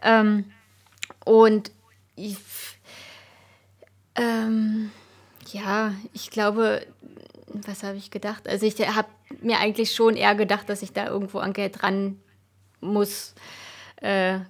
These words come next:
gar n-, also schon positiv, irgendwie geht's immer weiter, ne? Ähm, ich bin ja zwischendurch auch so ein kleines Loch gefallen, okay, aber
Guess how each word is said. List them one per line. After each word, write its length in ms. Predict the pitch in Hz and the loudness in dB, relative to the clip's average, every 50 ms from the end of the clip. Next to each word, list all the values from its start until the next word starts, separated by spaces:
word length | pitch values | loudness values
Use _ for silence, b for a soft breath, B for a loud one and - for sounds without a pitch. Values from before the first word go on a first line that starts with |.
| - | 2
gar 160 | - 208 196 | 4 6 6
n-, 160 | 196 202 202 - | 6 4 0 0
also 240 | - 208 196 208 214 | 0 2 2 2 2
schon 280 | - - 247 247 247 | 4 8 8 8 8
positiv, 500 | 240 247 247 254 254 254 262 262 262 254 | 10 8 6 6 6 2 2 2 0 0
irgendwie 320 | - - 240 247 240 254 233 | 4 4 4 4 6 4 4
geht's 220 | - 214 208 214 | 4 2 0 2
immer 280 | - 254 302 330 302 269 | 2 4 4 4 6 6
weiter, 340 | 247 240 247 240 - 247 233 | 6 6 6 4 2 0 0
ne? 320 | 226 240 262 277 269 - | 2 2 2 0 0 -2
Ähm, 260 | - - 208 214 220 208 | 0 0 2 2 0 -2
ich 100 | 214 214 | -4 -4
bin 120 | - 220 | -2 -2
ja 80 | 220 214 | -2 0
zwischendurch 380 | 214 - 214 - - 202 196 - | -2 -2 -4 -4 -4 -4 -2 -2
auch 100 | 226 220 | -2 0
so 60 | 220 | -2
ein 80 | 214 202 | -4 -4
kleines 240 | - 202 196 202 208 | -4 -6 -6 0 0
Loch 160 | 240 240 240 | 0 0 0
gefallen, 360 | - 226 - 214 202 208 208 | -4 0 4 4 4 4 2
okay, 320 | 202 202 - 240 220 220 | -4 -2 0 2 2 4
aber 340 | - - 190 202 196 190 196 | 4 4 6 6 6 6 4